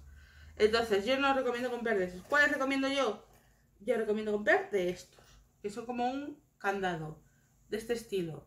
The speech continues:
O sea, o usad un clip. Un clip vale perfectamente igual. Estos.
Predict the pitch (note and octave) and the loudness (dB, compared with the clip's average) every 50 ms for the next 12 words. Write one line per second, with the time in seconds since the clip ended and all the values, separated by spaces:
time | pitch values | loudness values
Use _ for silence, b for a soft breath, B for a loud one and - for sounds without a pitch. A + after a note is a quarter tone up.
0 | _ - - G#3 G#3 G3 E3 D#3 - F#3 G3 G3 A3 G#3+ G#3+ A3 A3 G#3 G#3+ C4+ | _ -8 -8 0 4 4 4 4 4 2 2 4 2 0 -2 -2 -4 -6 -4 -2
1 | A#3+ - - - - - - F3 - F#3+ G3+ G#3 G3 G3+ G3+ G3 F#3+ F#3+ - - | -2 -2 -4 -6 -18 -16 -16 -6 0 2 4 4 4 4 2 4 2 2 0 -4
2 | - F#3+ G3 G3 G3+ G3 G3 F#3+ G3 G3 G3+ G3+ F3 E3+ B B B B B B | -6 -8 -6 -4 -4 -4 -2 0 2 4 4 4 2 2 B B B B B B
3 | B B B _ _ - A3 A3+ A#3 A3+ - - - D#3+ D3+ - - | B B B _ _ -2 0 0 0 0 -4 -8 -8 -10 -10 -10 -14